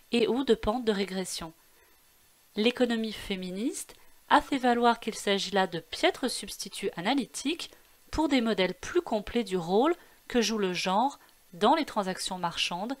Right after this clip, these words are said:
et non marchandes. Elles ont plaidé pour que ces dernières, qui sont invisibles, soient rendues visibles afin qu'elles puissent être mesurées et prises en compte et que les préjugés sexistes qui en découlent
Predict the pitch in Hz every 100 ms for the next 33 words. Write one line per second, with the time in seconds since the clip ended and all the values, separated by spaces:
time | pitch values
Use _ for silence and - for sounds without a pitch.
0 | - _ - 240 240 214 190 - 156 151
1 | - _ _ _ _ _ _ _ _ -
2 | 233 247 254 240 240 220 226 - 190 -
3 | 175 - 277 254 196 180 175 220 320 -
4 | - - - - - - 277 247 175 160
5 | 190 254 - - - - - 302 269 214
6 | 208 170 214 220 165 208 294 320 _ -
7 | 262 277 - 247 240 240 - 208 - 185
8 | 175 254 277 220 185 226 302 _ _ _
9 | - 277 - 247 208 185 - 190 277 -
10 | - _ _ - - 202 180 - 247 226
11 | 190 180 - 285 - - 277 - - -
12 | 320 240 190 - 180 214